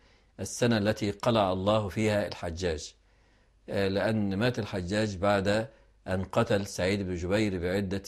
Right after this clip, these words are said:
يعني، أيام. عن أبي اليقظان قال: "كان سعيد بن جبير يقول يوم دير الجماجم"،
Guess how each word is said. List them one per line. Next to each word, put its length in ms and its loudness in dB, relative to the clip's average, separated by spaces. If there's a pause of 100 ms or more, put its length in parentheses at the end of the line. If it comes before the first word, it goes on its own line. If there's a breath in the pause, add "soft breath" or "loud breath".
يعني، 180 -2
أيام. 340 -6 (140)
عن 140 0
أبي 180 2
اليقظان 520 2
قال: 420 4 (540 soft breath)
"كان 240 4
سعيد 320 2
بن 140 0
جبير 320 2
يقول 540 2
يوم 300 4
دير 260 2
الجماجم"، 680 0